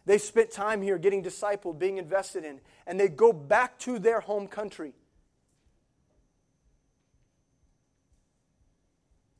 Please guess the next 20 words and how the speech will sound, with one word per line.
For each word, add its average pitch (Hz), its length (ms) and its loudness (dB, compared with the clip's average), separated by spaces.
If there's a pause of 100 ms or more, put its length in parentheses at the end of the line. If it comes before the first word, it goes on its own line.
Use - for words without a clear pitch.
(140)
And 190 200 -4
they 226 240 8
must 269 340 6
count 277 280 -2
the 233 60 -4
cost 233 380 -2
of 208 100 -4
the, 214 140 -8
of 175 140 -8
the 190 160 -6
very 247 420 8
fact, 254 400 2
the 185 80 -6
very 240 300 4
truth 240 380 -6
that 185 140 -10
there 220 220 2
is 170 140 -6
a 156 80 -4
mark 170 420 -6